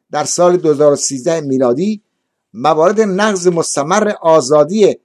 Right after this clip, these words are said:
اقلیت‌های مذهبی در ایران، به ویژه گروه‌های مذهبی غیر شیعه، از جمله بهائیان، تهدید، بازداشت، سرکوب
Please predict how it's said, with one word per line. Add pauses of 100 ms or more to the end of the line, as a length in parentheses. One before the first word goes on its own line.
(420)
اقلیت‌های
مذهبی
در
ایران، (300)
به
ویژه
گروه‌های
مذهبی
غیر
شیعه، (100)
از
جمله
بهائیان، (640)
تهدید،
بازداشت، (300)
سرکوب